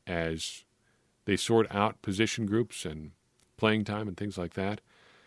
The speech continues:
more and more parts of the ultimate finished product of the twenty twenty-one Packers are going to come online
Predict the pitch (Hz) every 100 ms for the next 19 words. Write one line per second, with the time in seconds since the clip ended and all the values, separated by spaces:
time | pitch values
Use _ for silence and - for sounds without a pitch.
0 | _ _ _ 113 135 165 139 123 127 -
1 | 123 110 - 95 98 95 - 107 104 110
2 | 98 - 113 101 - 104 101 87 - 87
3 | 85 107 98 87 95 82 82 - 95 90
4 | 82 90 85 95 - 87 - 113 107 92
5 | 90 80 71